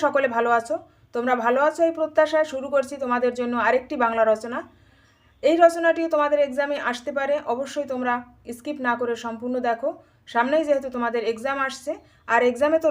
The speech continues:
রচনা লিখতেই হয়। যদি তোমাদের কাছে এই রচনাটি এসে যায়, অবশ্যই তোমরা লিখতে পারবে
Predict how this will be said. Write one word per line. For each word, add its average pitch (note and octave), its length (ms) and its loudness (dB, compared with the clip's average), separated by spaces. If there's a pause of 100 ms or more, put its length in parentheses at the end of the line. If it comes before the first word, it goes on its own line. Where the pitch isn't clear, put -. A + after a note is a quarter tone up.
রচনা B3 360 0
লিখতেই B3 400 -4
হয়। A#3+ 240 2
যদি D#4 220 -4
তোমাদের C4+ 320 2
কাছে B3+ 240 -2
এই B3+ 120 2
রচনাটি A#3+ 440 -4
এসে A#3+ 220 -6
যায়, D4 140 -2 (260)
অবশ্যই A#3+ 360 -6
তোমরা A3+ 240 2
লিখতে G#3+ 280 -4
পারবে C4 200 -4